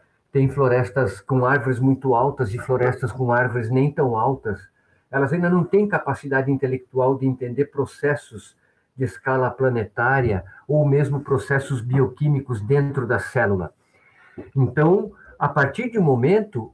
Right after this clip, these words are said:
do crescimento, essa fase infantil interrompe e elas começam a se interessar pelo mundo dos adultos e começam a surgir as perguntas, né? Da onde que vêm as coisas? Por que que as coisas estão na natureza?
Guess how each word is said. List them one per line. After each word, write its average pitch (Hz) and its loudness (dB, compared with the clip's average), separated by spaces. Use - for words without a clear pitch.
do 139 -2
crescimento, 156 0
essa 143 -4
fase 170 -2
infantil 160 0
interrompe 170 0
e 139 0
elas 131 0
começam 135 0
a - -2
se - -4
interessar 185 -2
pelo 202 2
mundo 170 0
dos 156 0
adultos 165 -2
e 180 -4
começam 151 -2
a 175 -4
surgir 175 0
as 175 -2
perguntas, 208 0
né? 110 0
Da 120 0
onde 208 2
que 196 -4
vêm 151 -2
as 127 -2
coisas? 98 -2
Por 135 -2
que 208 0
que 208 -6
as 262 -6
coisas 170 -2
estão 165 -4
na 151 0
natureza? 110 -2